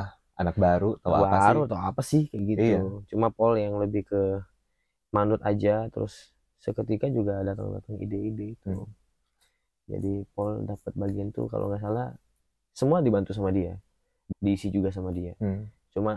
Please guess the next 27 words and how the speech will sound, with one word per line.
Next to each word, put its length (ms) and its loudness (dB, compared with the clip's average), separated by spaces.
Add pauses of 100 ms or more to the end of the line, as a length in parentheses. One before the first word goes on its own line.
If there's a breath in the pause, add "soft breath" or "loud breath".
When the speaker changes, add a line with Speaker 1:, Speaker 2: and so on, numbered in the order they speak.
(220)
Speaker 2:
eh, 260 -4 (340)
dapat 240 -6
bagian 300 -4 (140)
yang 120 -6 (760)
verse 180 -6
satu 140 -6
sama 220 -6
verse 180 -8
dua. 180 -6 (300)
Speaker 1:
Hmm. 320 -6 (600)
Speaker 2:
Itu 220 -8
Paul 220 -6
yang, 100 -12 (1040)
apa, 180 -8 (760)
nulis 500 -8 (160)
di 100 -16
sono. 260 -16 (300)
Speaker 1:
Yang 200 -4
aku 160 -8
syukuri 680 -2
adalah 540 0
tidak 260 -2 (100)
hanya 280 -2
single 400 -4
ini 340 -2 (800)
menabiskan 1000 0
kamu 400 0